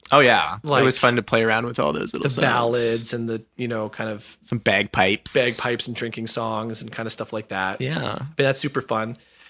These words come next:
Speaker 2: Um, yeah, and also it's kind of a thing within Star, Star Trek as well, is that they would go on these, you know, there's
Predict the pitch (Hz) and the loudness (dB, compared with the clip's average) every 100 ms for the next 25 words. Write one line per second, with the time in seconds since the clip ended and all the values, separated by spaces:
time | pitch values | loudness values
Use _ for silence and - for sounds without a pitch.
0 | _ 165 165 156 147 - 180 196 165 185 | _ 6 8 6 -2 -2 6 8 10 8
1 | 185 156 - 170 139 127 147 135 123 120 | 8 6 8 4 4 2 0 0 -2 -4
2 | - 120 113 98 - 120 117 - 110 101 | 0 2 0 -2 -2 2 2 2 -2 -4
3 | 110 110 107 104 117 120 107 110 120 117 | -4 -2 -2 -2 -4 -4 -4 -4 -6 -2
4 | 117 113 110 107 101 - 127 123 123 | -2 -2 -4 -6 -4 -4 -2 -2 -4